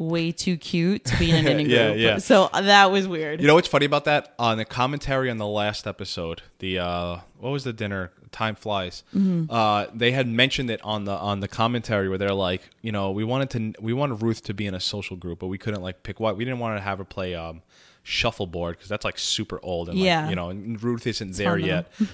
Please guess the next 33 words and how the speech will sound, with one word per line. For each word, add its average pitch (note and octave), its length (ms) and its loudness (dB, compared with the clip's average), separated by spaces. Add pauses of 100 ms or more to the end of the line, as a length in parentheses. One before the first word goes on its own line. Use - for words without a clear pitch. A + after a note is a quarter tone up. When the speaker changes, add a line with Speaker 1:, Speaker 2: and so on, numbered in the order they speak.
(120)
Speaker 2:
yet." - 880 4 (400)
Uh, - 40 6
<laughs> - 0 -
um, G#2+ 540 8 (460)
but G#2+ 160 2
they A2+ 100 8
were A#2 100 6
like, A2 180 2
"What's A#2+ 200 -2
the - 80 -4
most A#2+ 380 -2
L G#2+ 220 -2
A G#2 100 -2
thing G2 280 -8
we F#2 120 -8
can F2+ 140 -10
get?" E2+ 200 -6
And F2+ 80 -12
it's, F2 140 -12
like, - 180 -12
knitting F2+ 400 -4
groups. D#2+ 300 -10
Speaker 1:
That's F3 160 0
Speaker 2:
This B2+ 100 2
is C#3+ 100 0
Speaker 1:
really D#3+ 120 2
Speaker 2:
two E3+ 40 4
thousand A#2+ 300 6
five, F3 120 4
Speaker 1:
funny. G2+ 260 2
Yeah. E3+ 420 4
Speaker 2:
you F#3+ 60 2
know? F3 60 -4